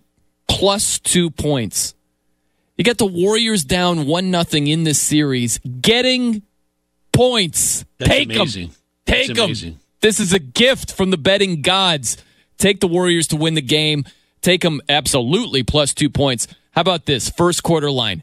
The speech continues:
Speaker 1: They're risky. You never know what's gonna happen in the first quarter, but I think the Warriors come out hungry. I think they're locked in. I'm gonna take the Warriors. It's a pick 'em in the first quarter. They're
Speaker 2: Really?
Speaker 1: minus one ten. Give me the Warriors. And then also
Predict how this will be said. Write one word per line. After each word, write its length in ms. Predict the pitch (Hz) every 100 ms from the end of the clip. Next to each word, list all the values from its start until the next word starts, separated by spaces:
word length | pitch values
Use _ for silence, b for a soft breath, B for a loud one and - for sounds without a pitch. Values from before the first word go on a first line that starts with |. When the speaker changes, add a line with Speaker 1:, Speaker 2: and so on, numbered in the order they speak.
| _ -
Speaker 1:
They're 160 | 196
risky. 640 | 214 302 - - 113 82 - _ -
You 60 |
never 180 | 220 277
know 120 | 285
what's 120 | 262 214
gonna 140 | 214
happen 180 | 214 -
in 60 | 196
the 60 |
first 260 | - 196 -
quarter, 200 | 196 165
but 100 | 151
I 80 | 170
think 220 | 240 240
the 60 | 233
Warriors 440 | 185 208 196 170
come 220 | - 180 165
out 260 | 156 139 _ _
hungry. 540 | - 190 196 196 190 - -
I 60 | 151
think 220 | 202 196
they're 120 | 190
locked 460 | 160 175 175 - 175
in. 260 | 175 165 - b b
I'm 80 | 185
gonna 120 | 220 202
take 320 | - 233 -
the 80 | 220
Warriors. 540 | 180 202 180 165 151 214
It's 160 | -
a 40 | 165
pick 320 | - 269 -
'em 100 | 196
in 80 | 165
the 60 | 151
first 320 | - 190 -
quarter. 420 | 185 226 190 80 - _ _ -
They're 80 | 185
Speaker 2:
Really? 100 | 202
Speaker 1:
minus 160 | 208 -
one 220 | 202 196
ten. 220 | 254 202
Give 160 | 127 226
me 60 |
the 80 | 294
Warriors. 580 | 214 247 311 113 101 - - _ _ _ -
And 120 | 165
then 140 | 196 196
also 800 | 196 240 254 - 185 170 165